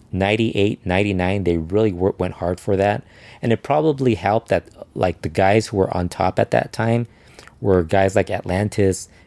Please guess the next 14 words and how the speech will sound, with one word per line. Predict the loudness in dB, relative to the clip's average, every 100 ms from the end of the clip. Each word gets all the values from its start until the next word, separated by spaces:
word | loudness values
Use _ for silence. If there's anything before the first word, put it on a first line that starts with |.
| _
Villano | 0 2 2 0
Tercero, | 0 -2 0 2 4 4 4 0 -8 -20 -20 -20 -10
uh, | -6 -4 -4
Blue | -2 -2 0
Panther, | 0 0 0 2 2 2 -2 -12 -12 -2
Negro | 2 2 2
Casas, | 0 0 2 2 0 -4 -20 -20 _
you | 0
know, | 2
guys | 2 2 2
who | -2
kind | -2 0
of | 0 -2
weren't | 0 0 0 -6